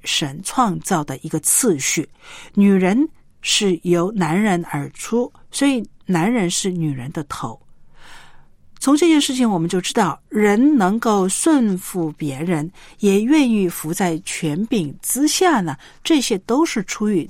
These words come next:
对神的尊敬跟顺服。讲到顺服的榜样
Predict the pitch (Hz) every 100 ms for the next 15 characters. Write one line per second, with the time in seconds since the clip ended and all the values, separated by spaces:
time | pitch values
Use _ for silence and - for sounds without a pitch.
0 | - 269 233 175 - - 131 175 143 -
1 | - 277 320 311 269 - - 127 - -
2 | 180 143 - 127 - _ - - - -
3 | - - - - - 240 285 294 359 302
4 | - 220 220 190 131 165 180 135